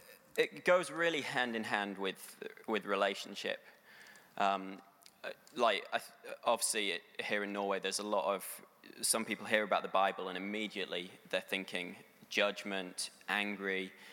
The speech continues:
Christians who judge people and hate homosexuals. You, you know, you know some of the vibe that happens in Norway. And so if we try and speak the truth outside of love, it, it just doesn't work so good.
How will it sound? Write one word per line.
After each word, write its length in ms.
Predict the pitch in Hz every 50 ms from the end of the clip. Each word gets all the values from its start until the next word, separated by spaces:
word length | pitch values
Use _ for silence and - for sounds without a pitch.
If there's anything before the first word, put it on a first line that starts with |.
| - - - - - -
Christians 640 | - - 104 104 - - - 104 98 95 95 -
who 100 | - 95
judge 380 | 92 - - 98 95 95 - - -
people 300 | - 90 - - 92 92
and 100 | 90 92
hate 220 | - 95 90 90
homosexuals. 720 | - 98 90 92 - - 92 92 - - - 92 92 95 110
You, 80 | 113 - - - - -
you 120 | 120 117 110
know, 220 | 107 101 95 98 - - - - - - - - - - 101 - - - -
you 100 | 113 117
know 180 | 113 107 101 95
some 220 | - - 107 98
of 60 | 92
the 60 | 92
vibe 340 | 87 92 90 92 87 90 -
that 160 | 98 95 - - -
happens 360 | 113 101 98 - 101 95 92
in 100 | 92 92
Norway. 340 | 92 90 90 90 92 98 - - - - - - - - - - - - - - - - - - - - -
And 120 | 107 101
so 100 | - 110
if 80 | 107 110
we 80 | 113
try 200 | 101 - 135 135
and 100 | 127 120
speak 500 | - - - - - 117 113 107 - -
the 60 | 107
truth 600 | - - - - - 113 110 104 101 - - - - - - - - -
outside 380 | 110 107 95 - - 104 101 101
of 120 | 95 92
love, 320 | 98 101 101 110 127 127 - - - - - - - - - - - -
it, 220 | 95 - - - -
it 300 | 78 - - 110 110 -
just 180 | 120 110 -
doesn't 260 | - 101 95 92 73 76
work 180 | 87 85 107
so 140 | - - 85
good. 220 | 95 - - -